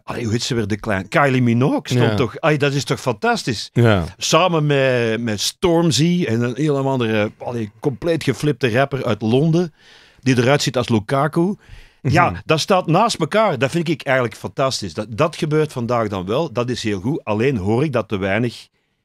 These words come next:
Speaker 1: aan het publiek, op de radio en op televisie is er helemaal niks, hè, buiten documentaires op Canvas.
Speaker 2: Nee.
Speaker 1: Dat vind ik jammer, maar er is geen popmuziekprogramma. Er is wel de Mia's met tachtig keer Niels de Stadsbader.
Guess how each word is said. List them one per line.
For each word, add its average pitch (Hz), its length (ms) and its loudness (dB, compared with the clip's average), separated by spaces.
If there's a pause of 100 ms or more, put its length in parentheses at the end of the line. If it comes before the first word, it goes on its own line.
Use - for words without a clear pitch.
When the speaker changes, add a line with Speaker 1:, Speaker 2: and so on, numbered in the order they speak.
(180)
Speaker 1:
aan 113 100 -4
het 110 80 -2
publiek, 101 440 0
op 117 180 -2
de 113 60 0
radio 98 320 0
en 98 120 0
op - 100 -2
televisie 104 440 2
is - 100 2
er 107 60 -2
helemaal 95 420 2
niks, 92 240 -2
hè, 135 100 -2
buiten 101 300 -2
documentaires 98 680 0
op 95 120 -6
Canvas. 98 500 -4 (160)
Speaker 2:
Nee. 101 220 -2
Speaker 1:
Dat 117 100 0
vind 175 120 0
ik 101 100 -4
jammer, 117 220 0
maar 104 120 0
er 101 80 0
is 95 160 0
geen 120 240 2
popmuziekprogramma. 131 920 0 (1120)
Er 120 160 0
is 110 140 -2
wel 139 200 2
de 110 120 2
Mia's 117 440 2
met 113 200 0
tachtig 113 300 2
keer 104 260 -2
Niels 104 240 0
de 90 80 -6
Stadsbader. 113 600 -2